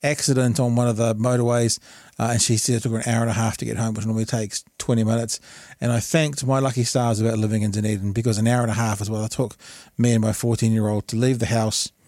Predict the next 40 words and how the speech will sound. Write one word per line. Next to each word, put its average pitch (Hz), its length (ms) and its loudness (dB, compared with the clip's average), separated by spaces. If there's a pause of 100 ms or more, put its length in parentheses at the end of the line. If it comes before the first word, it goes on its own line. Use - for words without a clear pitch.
(540)
to 120 80 2
go 127 100 4
to 131 80 2
the 113 80 -2
mall, 110 500 0 (520)
to - 100 -14
do 131 160 4
the 123 80 2
shopping, 110 640 0 (560)
to 117 100 0
go 117 180 2
quickly 180 580 0
to - 120 0
see 143 180 2
a 110 60 2
client, 127 800 0 (760)
to 139 100 2
go 135 120 4
to 123 80 4
the 113 100 0
pet - 300 0
store 127 340 2
on 117 120 4
the 113 80 4
way 117 180 2
home, 117 260 2
pick 123 160 0
up 107 140 -4
some 107 220 0
presents 117 480 -2
for 104 120 -6
rabbits, 110 440 -2
which 110 100 -14
apparently 107 380 0
is 101 80 -2
an 101 80 0
important 107 360 -4
thing 101 80 -4
to 98 80 -4
do, 107 160 0